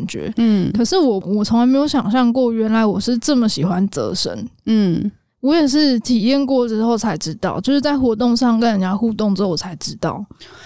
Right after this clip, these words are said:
Speaker 2: 像你这阵子去的这些活动下来，就是体验过一些你七年前没有体验过的东西，你慢慢也会发现自己的喜好原来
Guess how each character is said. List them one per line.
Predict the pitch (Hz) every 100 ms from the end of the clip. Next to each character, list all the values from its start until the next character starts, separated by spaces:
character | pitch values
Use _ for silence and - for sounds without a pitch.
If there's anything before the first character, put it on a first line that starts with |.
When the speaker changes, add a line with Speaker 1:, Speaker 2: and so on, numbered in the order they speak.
| -
Speaker 2:
像 | - 262 226
你 | 165
这 | 196
阵 | 202 202
子 | 180 160
去 | - 202
的 | 170 165
这 | 151 190
些 | 196
活 | 180 151
动 | 147 180 156 160
下 | - 175
来， | 151 135
就 | 143 180
是 | 196
体 | - 160
验 | 170 180
过 | 180 170
一 | 175
些 | 185
你 | 175
七 | 143 - 185
年 | 160
前 | 160 151
没 | 151
有 | 151
体 | - 156
验 | 147 165
过 | 165 147
的 | 147
东 | 151
西， | - 151
你 | 151
慢 | 175
慢 | 190
也 | 160
会 | 170
发 | 175 165
现 | 175 165
自 |
己 | 175 151
的 | 123
喜 | - 139
好 | 165 156
原 | 143
来 | 147 143